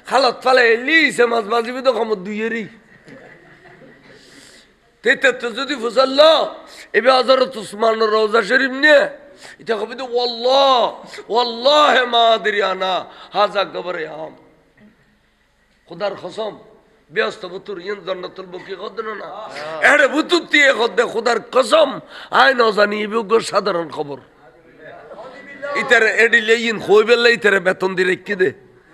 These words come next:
ইন হইবেলে কি দি রেখে দে? যদি হয় ইবে মা ফাতেমার রওজা শরীফ নিয়া,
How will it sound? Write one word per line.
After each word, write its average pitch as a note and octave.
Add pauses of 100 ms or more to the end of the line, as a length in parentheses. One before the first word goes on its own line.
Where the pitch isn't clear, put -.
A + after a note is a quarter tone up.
(160)
ইন G#3+
হইবেলে A#3+
কি G#3
দি F#3+
রেখে G#3+
দে? G3+ (880)
যদি A3
হয় C4+
ইবে B3+
মা A3+
ফাতেমার A#3+
রওজা G3+
শরীফ A#3
নিয়া, C#4